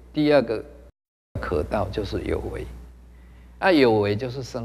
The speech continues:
灭，所以非常道，它就不是常。第一个道是常，可道就是非常。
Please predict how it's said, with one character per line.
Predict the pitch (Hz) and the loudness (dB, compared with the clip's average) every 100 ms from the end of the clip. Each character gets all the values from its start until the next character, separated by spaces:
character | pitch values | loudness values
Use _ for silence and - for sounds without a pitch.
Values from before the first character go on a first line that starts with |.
| 113 | -8
灭， | 113 92 | -8 -8
所 | 110 104 | -6 -6
以 | |
非 | 90 107 104 | -8 -8 -8
常 | 98 92 - | -10 -16 -16
道， | - - - - - - - - - | -18 -20 -20 -20 -20 -20 -20 -20 -12
它 | - 165 | -4 -2
就 | 175 | -2
不 | - 117 | -2 -8
是 | 143 | -8
常。 | 117 - 85 95 107 - - - - - | -10 -10 -12 -12 -16 -20 -20 -20 -18 -4
第 | 226 | 0
一 | 220 | 4
个 | 180 | 6
道 | 175 160 | 8 6
是 | 143 143 | 4 -6
常， | - 90 - - - - - - - - - | -6 -8 -10 -18 -20 -20 -20 -20 -20 -16 -4
可 | - 143 | 6 8
道 | 139 185 | 8 6
就 | 147 147 | 6 0
是 | 147 | -2
非 | 135 135 | -2 -2
常。 | 131 92 | -4 -10